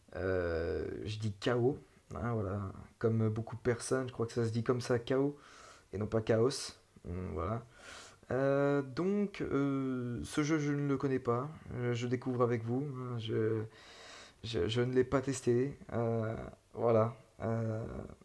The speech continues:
bon, j'imagine que c'est un jeu de cuisine, a priori, puisque, voilà, le titre me fait penser un peu à la cuisine, hein, voilà, Chaos en cuisine, ou Chaos en cuisine, voilà, comme vous voulez, euh, si vous voulez appeler ça, voilà, comme ça,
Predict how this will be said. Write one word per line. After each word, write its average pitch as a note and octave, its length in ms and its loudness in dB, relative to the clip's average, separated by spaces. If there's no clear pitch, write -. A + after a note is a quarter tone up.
bon, A2+ 240 4
j'imagine C#3+ 440 2
que C#3+ 100 -2
c'est B2+ 200 -2
un C3+ 80 2
jeu C3 160 2
de - 40 -14
cuisine, C3 340 2
a A2 120 0
priori, A#2 340 4
puisque, - 280 -8
voilà, C#2+ 320 -4
le G2 140 -6
titre A#2 360 -2
me A#2 200 2
fait A2+ 140 -2
penser A#2+ 420 2
un G2+ 140 0
peu C3 360 0
à G#2+ 80 0
la B2+ 120 4
cuisine, C#3 460 -2
hein, C3+ 200 0
voilà, A#2+ 240 2
Chaos C#3+ 360 4
en C3 80 -2
cuisine, C3 440 -2
ou A2+ 240 -2
Chaos A#2+ 520 0
en G2 40 -4
cuisine, - 560 -6
voilà, - 240 -4
comme B2 160 2
vous A#2+ 120 0
voulez, A#2+ 320 2
euh, - 340 -4
si - 240 -6
vous A2 120 -2
voulez A2 220 4
appeler A2+ 200 0
ça, A#2 380 -2
voilà, D#2 180 -2
comme G2 200 -4
ça, A#2 400 -4